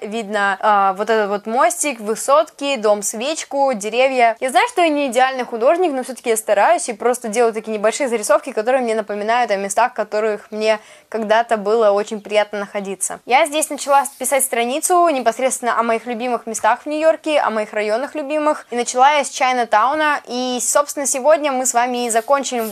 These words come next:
вот эту страницу о Чайнатауне. Так что еще у меня здесь есть два таких цветочка. Вот этот свежий, он из Болгарии, вы можете увидеть.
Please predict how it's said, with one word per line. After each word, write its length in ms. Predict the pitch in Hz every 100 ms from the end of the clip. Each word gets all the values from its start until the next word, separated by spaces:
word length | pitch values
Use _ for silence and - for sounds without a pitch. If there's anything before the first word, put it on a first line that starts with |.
| 208
вот 100 | 220
эту 160 | 233 214
страницу 420 | 214 226 240 233
о 80 | 202
Чайнатауне. 800 | 254 233 202 247 311 294 269 254 -
Так 160 | 285
что 280 | - 320 311
еще 380 | - 262 - 381
у 80 | 403
меня 240 | 339 302
здесь 400 | 226 247 277 -
есть 340 | 247 262 247 220
два 240 | 214 254
таких 300 | 254 233 -
цветочка. 540 | 214 214 247 359 -
Вот 160 | 285 269
этот 260 | 262 220 -
свежий, 480 | 214 254 311 302
он 320 | 254 - 220 220
из 100 | 202
Болгарии, 600 | 214 202 214 254 320 285
вы 140 | 247
можете 400 | 233 233 214 233
увидеть. 500 | 220 262 294 285